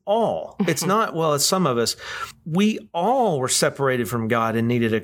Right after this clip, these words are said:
Speaker 1: a, needed a
Speaker 2: Mm-hmm.
Speaker 1: savior.
Speaker 2: Mm-hmm.
Speaker 1: I'm stupid just as you are. Different seasons.
Speaker 2: Mm-hmm.
Speaker 1: Let me tell you what I went through.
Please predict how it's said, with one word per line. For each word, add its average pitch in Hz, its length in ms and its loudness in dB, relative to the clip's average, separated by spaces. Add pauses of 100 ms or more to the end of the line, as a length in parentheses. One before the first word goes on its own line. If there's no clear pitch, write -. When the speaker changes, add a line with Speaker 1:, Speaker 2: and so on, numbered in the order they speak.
(180)
Speaker 1:
a, 170 60 0
needed 143 380 2
a 113 100 -2
Speaker 2:
Mm-hmm. - 20 -
Speaker 1:
savior. 113 540 0
Speaker 2:
Mm-hmm. 170 380 0 (160)
Speaker 1:
I'm 233 360 2
stupid 175 480 0
just 185 240 2
as 135 200 0
you 220 260 2
are. 120 360 0 (400)
Different 247 400 0
seasons. 233 600 2
Speaker 2:
Mm-hmm. 196 400 0
Speaker 1:
Let 254 100 0
me 302 140 0
tell 226 280 -2
you 196 160 2
what 123 140 2
I 156 200 2
went 147 260 -2
through. 101 340 -2